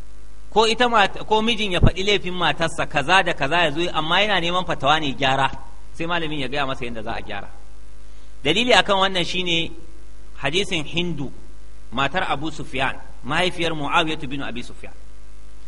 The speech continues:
Ta zo wajen manzon Allah sallallahu alaihi wa tal-, wa sallam. Ta ce, "Inna Aba Sufyana kana rajulan shahihan, la yu'tini ma yakfini wa waladi. Afa akhudhu min malihi khufyatan?" Ta ce, "Abu Sufyan mutum ne mai ƙwamro,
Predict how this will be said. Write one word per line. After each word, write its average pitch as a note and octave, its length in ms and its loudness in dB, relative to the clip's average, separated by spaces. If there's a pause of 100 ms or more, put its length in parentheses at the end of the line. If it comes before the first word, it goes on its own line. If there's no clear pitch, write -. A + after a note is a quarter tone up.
(320)
Ta F#3 100 0
zo G3+ 100 2
wajen G#3+ 240 4
manzon F3+ 280 0
Allah F#3 220 2
sallallahu D3+ 540 0
alaihi D3 220 0
wa C3+ 100 -2
tal-, B2 240 -4 (160)
wa A#2 80 -2
sallam. A2+ 300 -4 (720)
Ta G3 100 0
ce, F#3+ 160 2
"Inna A3+ 480 2
Aba F3 320 6
Sufyana E3+ 580 0
kana E3+ 300 2
rajulan D#3 340 -2
shahihan, C3+ 520 -2 (180)
la F3+ 260 4
yu'tini F3+ 640 -2
ma F#3+ 160 2
yakfini D3+ 360 -2
wa C#3 80 -2
waladi. A2 320 -2 (540)
Afa F3+ 320 0
akhudhu G#3 440 2
min E3+ 160 -2
malihi F3 420 0
khufyatan?" E3 560 -4 (1500)
Ta A3+ 100 0
ce, G#3 160 0
"Abu F3 320 2
Sufyan G3 420 2
mutum F3+ 300 -2
ne F3+ 140 -2
mai F3 160 -2
ƙwamro, A#3 420 0